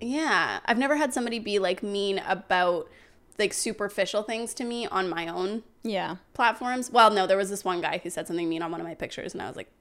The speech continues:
Speaker 1: "Literally, go fuck yourself."
Speaker 2: Yeah.
Speaker 1: But yeah, it's, it is crazy. And that was something, <laughs> bringing it back to the social dilemma, huh? Um, that was something that they brought up, is that we, I'm obviously paraphrasing, I don't remember the exact thing, but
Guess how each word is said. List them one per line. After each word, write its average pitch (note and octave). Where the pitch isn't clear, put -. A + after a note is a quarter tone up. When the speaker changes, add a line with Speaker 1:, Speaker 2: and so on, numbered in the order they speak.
Speaker 1:
"Literally, -
go -
fuck -
yourself." -
Speaker 2:
Yeah. G3
Speaker 1:
But G#3
yeah, F3+
it's, G3
it G3+
is G#3
crazy. F#3
And A3+
that A3+
was B3+
something, A3
<laughs> -
bringing G#3
it G3
back A3+
to -
the A3
social A3+
dilemma, A#3
huh? A3+
Um, G3
that G3
was A#3+
something A#3+
that G3
they F#3+
brought F#3+
up, G#3+
is G3+
that G3
we, G#3
I'm G3
obviously E3+
paraphrasing, D3+
I D3
don't C#3
remember D3+
the D3
exact -
thing, F3+
but F#3